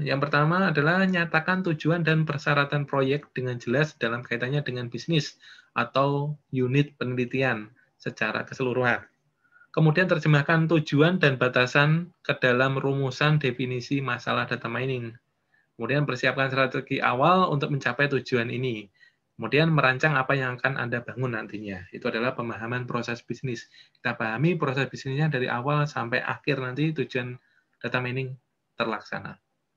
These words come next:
Kemudian pemahaman data, kita harus memahami data yang nantinya akan kita gunakan, di mana caranya adalah kumpulkan datanya,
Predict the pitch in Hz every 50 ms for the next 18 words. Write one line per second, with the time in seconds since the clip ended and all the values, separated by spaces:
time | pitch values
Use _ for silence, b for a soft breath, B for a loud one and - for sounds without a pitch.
0 | _ _ _ _ b b b b b b b b b b b b b b - 165
1 | 165 165 160 202 220 208 196 190 185 185 180 185 175 151 151 139 - 160 180 196
2 | 190 185 190 180 170 160 - 180 170 160 156 143 139 139 139 160 160 156 135 127
3 | - 139 143 143 143 139 135 135 139 143 143 139 139 - 139 131 143 143 135 135
4 | 131 135 131 - - 120 117 113 - 151 160 156 139 127 117 117 117 123 123 123
5 | - - 143 - - - 117 113 117 135 143 135 123 120 127 151 185 185 185 B
6 | B B B B _ _ - 165 165 180 180 180 196 196 185 180 170 165 143 123
7 | 120 117 131 160 185 196 196